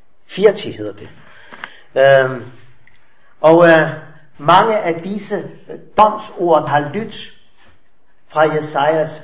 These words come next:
er gået i opfyldelse. Det har været en forfærdelig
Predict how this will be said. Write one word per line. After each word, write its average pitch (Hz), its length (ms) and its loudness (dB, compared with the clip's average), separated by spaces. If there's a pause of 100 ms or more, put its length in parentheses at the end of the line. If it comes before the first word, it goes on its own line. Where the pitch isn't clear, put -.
er 147 180 -6
gået 147 400 -8
i 151 100 -6
opfyldelse. 165 800 -2 (2250)
Det 196 140 0
har 190 180 2
været 185 380 6
en 165 400 -4 (640)
forfærdelig 175 840 4